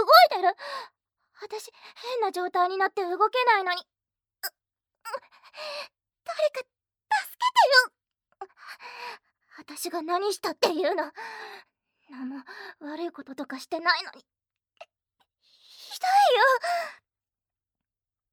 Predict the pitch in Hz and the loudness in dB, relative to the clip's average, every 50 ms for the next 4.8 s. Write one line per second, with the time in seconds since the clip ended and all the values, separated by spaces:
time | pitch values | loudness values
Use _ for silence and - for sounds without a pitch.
0 | _ - 403 - _ _ - 480 587 587 571 622 622 587 - - - - - - | _ -10 -10 -10 _ _ -6 -4 -2 2 6 6 6 6 4 0 -8 -10 -10 -14
1 | _ - - 698 698 - - - _ _ _ _ - 480 480 - - - _ _ | _ -4 -2 -2 -2 -2 -6 -16 _ _ _ _ -10 -10 -10 -10 -14 -20 _ _
2 | 523 539 - - 427 - - - - - - - - _ - - - 571 539 - | -10 -8 -6 -6 -8 -8 -8 -12 -14 -16 -16 -18 -18 _ -10 -8 -6 -6 -4 -4
3 | 494 440 403 381 339 370 370 403 427 415 440 392 349 - - - - 605 622 622 | -4 -4 -2 -4 -4 -2 -2 -2 -2 0 -2 -4 -4 -6 -10 -10 -6 -2 2 2
4 | 622 - - 466 427 466 453 466 - 480 403 381 392 403 381 339 | 2 2 2 2 4 4 4 4 4 2 2 2 2 2 2 0